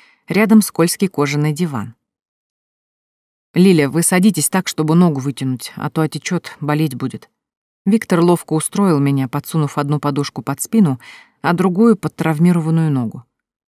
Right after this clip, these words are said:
Я подчинилась молча, стараясь не дать растечься теплу в груди от этой заботы.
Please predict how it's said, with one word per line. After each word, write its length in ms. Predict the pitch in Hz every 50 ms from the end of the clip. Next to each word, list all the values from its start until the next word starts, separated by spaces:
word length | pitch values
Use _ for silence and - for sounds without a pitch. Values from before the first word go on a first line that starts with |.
| _ _ _ _ _ _ _ _ _ _
Я 180 | - 196 214 202
подчинилась 640 | - 180 - - 180 175 175 180 170 151 143 -
молча, 500 | - 160 147 139 143 - - 131 135 131 _ _
стараясь 520 | - - - 160 156 151 147 151 - -
не 80 | 160 151
дать 220 | 147 156 147 -
растечься 540 | 147 147 147 - - 156 143 - - - 143
теплу 320 | - - 160 - 175 202
в 80 | 185 156
груди 320 | 131 156 156 143 127 143
от 160 | 139 135 -
этой 180 | 151 139 - 156
заботы. 500 | 143 170 165 160 143 127 117 - -